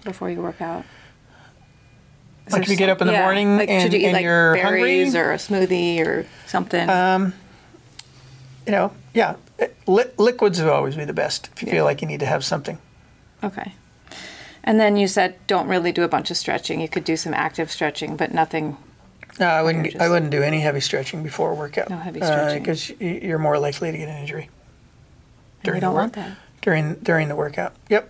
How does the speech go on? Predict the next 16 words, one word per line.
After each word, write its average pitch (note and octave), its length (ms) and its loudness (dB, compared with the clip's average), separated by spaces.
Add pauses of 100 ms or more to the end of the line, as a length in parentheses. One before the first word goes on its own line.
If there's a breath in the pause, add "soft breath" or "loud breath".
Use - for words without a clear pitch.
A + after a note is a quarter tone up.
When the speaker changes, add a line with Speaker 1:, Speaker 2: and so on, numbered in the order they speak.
Speaker 2:
especially G3 480 2
if E3+ 100 -2
you're E3+ 80 -2
someone D#3+ 340 0
who D3+ 100 -2
does C#3+ 200 0
moderate D3 560 0
to, C#3+ 280 0 (420 loud breath)
to D3+ 240 0
extreme D3+ 380 0
exercise. - 600 -4 (500 loud breath)
Uh, D#3+ 260 2
to D3+ 140 -4
the E3+ 120 2
average D#3 540 0 (500 loud breath)
person, F3+ 520 0